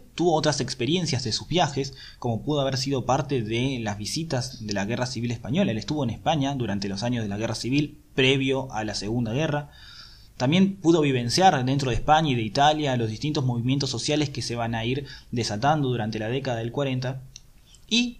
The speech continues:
durante la década del sesenta viajó a Cuba y formó parte de la experiencia del éxito de la Revolución Cubana. Él mismo, en estudios posteriores, en otros libros, como Historia del siglo veinte,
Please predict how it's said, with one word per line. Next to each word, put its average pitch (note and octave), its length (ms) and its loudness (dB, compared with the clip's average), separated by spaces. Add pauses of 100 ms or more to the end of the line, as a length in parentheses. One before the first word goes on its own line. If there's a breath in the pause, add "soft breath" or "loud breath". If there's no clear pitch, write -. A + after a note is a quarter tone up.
durante C#3 400 4
la C#3 80 4
década D#3 260 4
del C#3+ 80 2
sesenta C#3+ 580 -2
viajó C3 380 2
a D3 80 2
Cuba D#3+ 240 6
y D#3 60 0
formó C3 320 -2
parte C#3 420 2
de B2 180 0
la C3 60 0
experiencia C#3 800 0
del A2 160 0
éxito B2+ 500 0
de B2 120 -2
la G#2+ 100 2
Revolución G#2 540 -2
Cubana. F#2+ 420 -6 (880)
Él C3+ 160 4
mismo, C#3 460 6
en A#2 140 0
estudios B2+ 340 0
posteriores, C3 460 2
en A2+ 100 0
otros A2 200 -2
libros, C3 520 -2 (400 loud breath)
como G#2 200 -2
Historia B2+ 240 2
del A2+ 100 0
siglo C3+ 220 2
veinte, B2+ 440 2